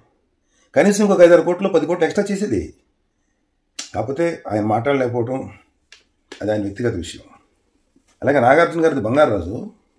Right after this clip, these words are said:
పాత రేట్లు కొని ఉంటే ఇంకొక పదిహేను కోట్లు ఎక్స్ట్రా చేసేది, తగ్గింది. పర్లేదు, తగ్గినా పర్లేదు అని చేసుకుంటా ఉన్నారు. కానీ అందరి హీరోల సినిమాలు ఆ తక్కువ రేట్లు workout కావు. అందుకని మేము expect చేస్తున్నాం, అడిగాం, ఒప్పుకున్నారు.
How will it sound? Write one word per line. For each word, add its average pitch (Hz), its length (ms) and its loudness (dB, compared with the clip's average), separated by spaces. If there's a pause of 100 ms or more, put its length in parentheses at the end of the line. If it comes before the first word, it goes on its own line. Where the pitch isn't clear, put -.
(1080)
పాత 151 160 4
రేట్లు 170 200 2
కొని 143 120 2
ఉంటే 127 400 -4
ఇంకొక 147 220 -2
పదిహేను 160 220 4
కోట్లు 180 140 -2
ఎక్స్ట్రా 185 220 -2
చేసేది, 107 420 -4 (500)
తగ్గింది. 127 420 -2 (720)
పర్లేదు, 135 260 2
తగ్గినా 147 220 2
పర్లేదు 135 320 -2
అని 147 180 -4
చేసుకుంటా 120 300 -4
ఉన్నారు. 78 240 -8
కానీ 139 220 -8
అందరి 175 360 -4 (140)
హీరోల 156 240 0
సినిమాలు 135 440 -6 (520)
ఆ 113 40 -2
తక్కువ 160 260 -4
రేట్లు 139 220 -4
workout 127 280 -4
కావు. 67 220 -14 (400)
అందుకని 147 280 -4
మేము 156 120 -4
expect 135 300 -10
చేస్తున్నాం, - 340 -10 (580)
అడిగాం, 143 340 0 (260)
ఒప్పుకున్నారు. - 480 -8